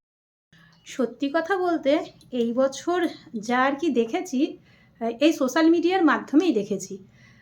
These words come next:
থার্টি ফার্স্টে আর কি, কি অবস্থা, সে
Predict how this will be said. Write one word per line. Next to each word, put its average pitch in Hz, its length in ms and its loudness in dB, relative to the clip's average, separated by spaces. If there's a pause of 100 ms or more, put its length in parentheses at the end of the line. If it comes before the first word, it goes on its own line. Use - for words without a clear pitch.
(360)
থার্টি 269 420 0
ফার্স্টে 370 500 0 (260)
আর 262 120 -4
কি, 320 180 -2
কি 370 220 -4
অবস্থা, 277 720 -2 (100)
সে - 180 -6